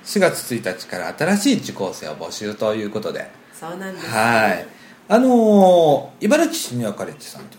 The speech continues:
Speaker 1: 高齢者学習のっていう感じですよね。
Speaker 2: そうなんです。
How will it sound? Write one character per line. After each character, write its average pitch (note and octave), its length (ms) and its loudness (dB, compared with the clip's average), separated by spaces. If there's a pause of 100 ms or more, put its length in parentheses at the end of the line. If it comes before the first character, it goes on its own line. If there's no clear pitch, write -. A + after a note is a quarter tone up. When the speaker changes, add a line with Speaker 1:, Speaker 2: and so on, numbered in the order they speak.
Speaker 1:
高 D#4 240 2
齢 D4 260 2
者 A#3+ 220 2
学 G#3 240 2
習 - 300 -10
の C#2+ 100 -16
っ C#2 40 -16 (1000)
て A#2 80 -4
い G#2 120 -4
う G#2 40 -6
感 G#2 220 -10
じ G2 80 -10
で F#2+ 100 -12
す - 180 -10
よ B3+ 60 -2
ね。 A3 60 8
Speaker 2:
そ A3+ 60 8
う - 20 4
な F#3 120 0
ん D#3+ 120 -8
で - 80 -8
す。 - 280 -14